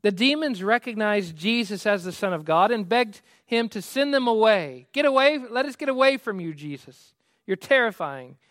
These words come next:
They begged him to send them away into the pigs. The Gadarenes recognized him as a man of power, but asked him and begged him to leave their region. Do we, in all of our recognition of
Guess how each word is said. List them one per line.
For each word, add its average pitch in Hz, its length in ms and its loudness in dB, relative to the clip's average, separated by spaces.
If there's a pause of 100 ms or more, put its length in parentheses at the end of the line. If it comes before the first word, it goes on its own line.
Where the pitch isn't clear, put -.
(140)
They 220 120 -2
begged 254 340 2
him 147 200 -12
to 147 180 -14 (400)
send 285 340 -2
them 262 140 0
away 214 280 2
into 156 180 -10
the 147 80 -8
pigs. - 560 -18 (680)
The 190 100 -2
Gadarenes 254 600 2
recognized 214 580 -2
him 208 100 -6
as 190 140 -6
a 190 40 -8
man 180 200 -4
of 175 100 -6
power, 202 320 2
but 247 160 -2
asked 247 300 -2
him 247 220 -4
and 226 180 -4
begged 247 240 2
him 233 180 -2
to 240 140 -6
leave 240 480 0
their 147 180 -2
region. 131 520 -12 (1500)
Do 175 180 -2
we, 214 600 -4 (1080)
in 151 160 -4
all 208 380 0
of 233 120 -2
our 220 160 4
recognition 180 720 -4
of 147 380 -8